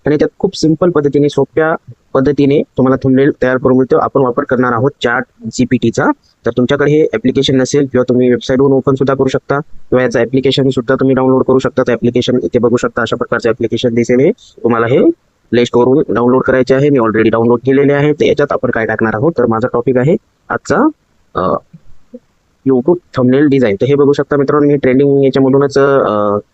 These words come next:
जे टॉपिक पण घेत आहे ते आहे, अ, YouTube थंबनेल डिझाईन मोबाईल. तर इथे तुम्हाला इथे एक साईडला ऑप्शन दिसत असेल, मी, अ, आळं केलेलं आहे, त्यावर क्लिक करायचं आहे. त्यावर क्लिक केल्याच्या नंतर इथे क्रिएट इमेज म्हणून आहे, तर याच्यावर क्लिक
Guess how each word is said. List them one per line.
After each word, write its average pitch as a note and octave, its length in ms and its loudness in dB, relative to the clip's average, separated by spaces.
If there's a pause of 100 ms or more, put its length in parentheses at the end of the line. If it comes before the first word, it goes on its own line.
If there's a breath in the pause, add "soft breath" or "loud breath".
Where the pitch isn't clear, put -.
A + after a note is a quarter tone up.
(200)
जे A2 60 0
टॉपिक A#2+ 280 -2
पण C3 120 0
घेत B2 140 2
आहे B2 100 2
ते A#2+ 140 0
आहे, B2 300 2
अ, G#2+ 160 -2
YouTube B2 360 0 (120)
थंबनेल B2 280 2
डिझाईन B2+ 380 2 (680)
मोबाईल. C3+ 300 0 (220)
तर A2 80 0
इथे C#3 420 2 (960)
तुम्हाला B2 220 2
इथे C3 220 2
एक C3 180 0
साईडला C3 640 2 (400)
ऑप्शन C3 220 -2
दिसत B2+ 240 0
असेल, B2 200 0
मी, B2+ 400 2
अ, - 40 -4 (720)
आळं A#2 160 0
केलेलं B2 260 2
आहे, A#2+ 120 2
त्यावर A#2+ 220 0 (100)
क्लिक A#2+ 200 0
करायचं C3 320 0
आहे. C#3+ 160 2
त्यावर A2+ 240 0
क्लिक C3 340 -4
केल्याच्या B2+ 260 2
नंतर C3 340 0 (760)
इथे C#3 340 2 (240)
क्रिएट C#3 420 -2 (200)
इमेज C#3+ 260 2
म्हणून C3+ 200 4
आहे, B2+ 260 0
तर - 220 -2
याच्यावर B2+ 260 0
क्लिक C3 200 -2